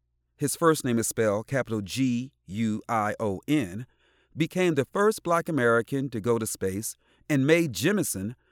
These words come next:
was the first Black woman to do so in nineteen ninety-two. In nineteen sixty-one, Ed Dwight, an Air Force pilot, was nasa's first Black astronaut trainee, but he was not selected. In September, Sian Proctor,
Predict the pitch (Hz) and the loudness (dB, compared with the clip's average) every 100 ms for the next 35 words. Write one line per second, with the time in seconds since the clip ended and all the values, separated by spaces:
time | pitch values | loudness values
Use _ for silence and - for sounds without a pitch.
0 | _ - 139 131 - 160 123 139 135 - | _ 0 0 0 2 2 2 2 2 2
1 | 165 220 196 127 113 110 - 110 123 120 | 0 2 0 -2 -2 -2 0 2 2 0
2 | 113 123 127 - 113 107 92 98 - 160 | 2 0 -2 -2 -2 -2 -4 -8 -4 0
3 | 101 78 _ _ _ _ _ _ _ - | 0 -4 _ _ _ _ _ _ _ 0
4 | 175 160 208 214 - 185 160 165 - 110 | 2 4 4 2 -4 -4 -2 -2 -4 -2
5 | 120 196 135 147 - _ _ _ - 196 | 0 2 0 0 -6 _ _ _ -2 0
6 | 226 - 151 135 78 - _ _ 123 - | 0 0 0 0 -2 -16 _ _ -4 2
7 | 180 202 - 185 170 - 180 170 147 117 | 2 2 0 -2 -2 -2 0 0 0 -4
8 | 120 139 156 - 113 - 190 202 - 147 | 0 0 0 -2 -6 -2 0 0 -2 -4
9 | 143 139 147 147 135 120 113 - 127 123 | -2 -2 -2 -2 -2 -2 -4 -4 -2 0
10 | 127 85 107 _ _ - 147 165 151 123 | 0 -2 -10 _ _ -2 0 0 0 0
11 | 107 98 127 147 143 90 - _ _ _ | -2 -4 -2 0 -2 -6 -18 _ _ _
12 | _ _ _ - 143 - 143 - 233 214 | _ _ _ 0 2 4 2 0 -2 2
13 | 120 139 _ _ - - - 220 180 147 | 0 -2 _ _ -4 0 0 2 2 2
14 | 123 202 214 - 104 104 | 0 0 -2 -2 -4 -4